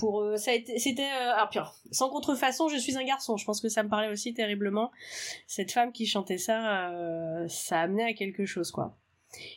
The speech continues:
Et puis après, euh... alors, parce qu'au départ, j'ai vécu chez mon père, j'avais pas du tout les mêmes goûts musicaux, et après, quand je suis partie chez ma mère, mon beau-père, il écoutait des trucs assez cool, euh, de type, euh, Mano Negra, euh...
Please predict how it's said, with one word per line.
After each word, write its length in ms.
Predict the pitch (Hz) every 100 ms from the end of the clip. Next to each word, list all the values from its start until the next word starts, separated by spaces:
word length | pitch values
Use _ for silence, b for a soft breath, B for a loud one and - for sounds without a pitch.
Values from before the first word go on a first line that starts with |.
| -
Et 100 | 220
puis 140 | 247
après, 420 | 220 208 - 277 294
euh... 1200 | 233 214 208 208 202 202 202 196 196 196 196 202 - -
alors, 160 | 196 190
parce 120 | 175
qu'au 60 | 233
départ, 220 | 226 247
j'ai 100 | 233
vécu 180 | 208 -
chez 100 | 233
mon 140 | 220
père, 180 | 226 254
j'avais 120 | 226
pas 100 | 190 262
du 60 |
tout 100 | -
les 80 | 262
mêmes 140 | 233 233
goûts 80 | 226
musicaux, 560 | 208 202 202 247 277
et 80 | 262
après, 200 | 202 233
quand 100 | 247
je 60 | 226
suis 60 | -
partie 200 | 208 -
chez 120 | 254
ma 160 | 220 196
mère, 280 | 214 247 294 _ _ B B B B
mon 140 | 208
beau-père, 400 | 214 254 285 320 381
il 80 | 240
écoutait 300 | 208 233 349
des 60 | 240
trucs 260 | 330 330 -
assez 240 | 392 - 247
cool, 320 | - 277 277
euh, 220 | 220 208
de 140 | 202 214
type, 340 | - 247 226
euh, 180 | 190 180
Mano 260 | 202 269 262
Negra, 840 | 240 214 214 220 220 214 214 190
euh... 680 | 185 180 180 175 175 175